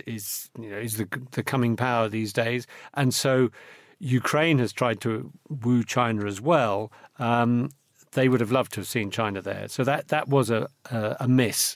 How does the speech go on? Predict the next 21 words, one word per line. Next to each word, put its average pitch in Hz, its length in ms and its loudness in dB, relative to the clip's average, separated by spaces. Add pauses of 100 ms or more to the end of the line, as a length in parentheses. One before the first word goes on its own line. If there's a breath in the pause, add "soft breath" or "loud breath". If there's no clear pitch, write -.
at 120 140 -8
this 117 220 -6
meeting. 110 440 -6 (440 loud breath)
Um, 135 420 2 (320)
but 135 360 -2 (500)
while 135 240 8
China 131 340 2
doesn't 120 360 0
come 120 180 -2
out 117 240 0 (340)
totally 131 420 4
on 95 100 -4
the 98 100 -8
Russian 101 300 -4
side, 107 460 -6
then 110 340 -2 (260 loud breath)
Ukraine 113 440 0
will 104 100 -4
still 104 240 -6
see 110 180 -6
hope. 104 320 -8